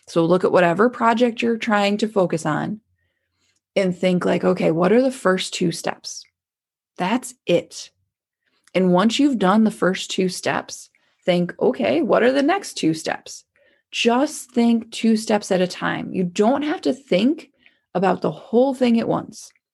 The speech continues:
Sometimes it's just too big. And we think we have to outline the whole project before we can start.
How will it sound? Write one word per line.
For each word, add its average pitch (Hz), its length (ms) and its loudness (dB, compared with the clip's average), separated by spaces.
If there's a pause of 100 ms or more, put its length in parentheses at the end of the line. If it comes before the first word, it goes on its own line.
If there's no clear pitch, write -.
(200)
Sometimes 285 600 0
it's 233 180 -2 (100)
just 208 240 -2
too 226 180 0
big. 202 420 -2 (580)
And 208 140 2
we 233 120 4
think 247 280 0
we 285 100 2
have 240 140 0
to - 220 -4
outline 269 580 4
the 240 160 2
whole 226 160 4
project 220 560 0
before 208 300 2
we 196 100 2
can 175 140 -2
start. 196 380 -2